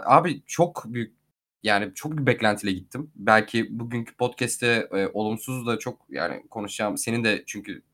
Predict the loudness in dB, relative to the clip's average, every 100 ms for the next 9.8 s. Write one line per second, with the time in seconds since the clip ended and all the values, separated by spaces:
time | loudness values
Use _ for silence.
0 | _ -8 -6 -6 -6 -6 -6 -4 -6 -6
1 | -14 -16 _ -8 -8 -6 -6 -2 -4 -2
2 | -4 -2 -4 -2 2 2 0 -6 -10 -2
3 | 0 0 -8 _ _ _ _ _ _ -20
4 | -20 _ -2 0 0 -2 -4 -6 4 6
5 | 10 10 10 6 4 4 6 2 0 -6
6 | -4 -4 -4 -6 -2 0 -2 0 -2 -2
7 | 0 2 2 0 -2 0 0 0 0 -2
8 | -2 -2 4 4 4 0 -6 -4 -4 -2
9 | -4 -6 -2 -2 0 -2 -4